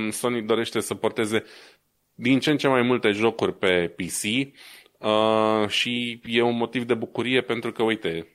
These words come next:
m, Days Gone nu l-am luat pe PlayStation la momentul respectiv și am acum ocazia să joc pe un P C mult mai performant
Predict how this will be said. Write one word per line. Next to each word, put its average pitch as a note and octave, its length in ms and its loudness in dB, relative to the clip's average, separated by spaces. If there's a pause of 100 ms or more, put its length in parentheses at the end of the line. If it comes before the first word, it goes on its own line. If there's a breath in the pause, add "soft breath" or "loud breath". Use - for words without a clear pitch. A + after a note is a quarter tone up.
(280)
m, G2 520 -8 (340 loud breath)
Days A2 340 2
Gone A#2 260 4
nu A#2+ 140 4
l-am A#2 160 4
luat G#2 140 2
pe G#2+ 100 2
PlayStation G#2 520 0
la G2 80 -2
momentul G2+ 380 0
respectiv G2+ 460 -2
și - 100 -2
am A#2+ 100 2
acum A2+ 200 -2
ocazia G#2+ 380 2
să G2 160 -4
joc G2+ 200 -4
pe G2+ 180 2
un F#2 180 -4
P F2+ 60 -14
C G2 260 -8
mult G#2+ 200 0
mai G2+ 100 0
performant F2+ 720 -4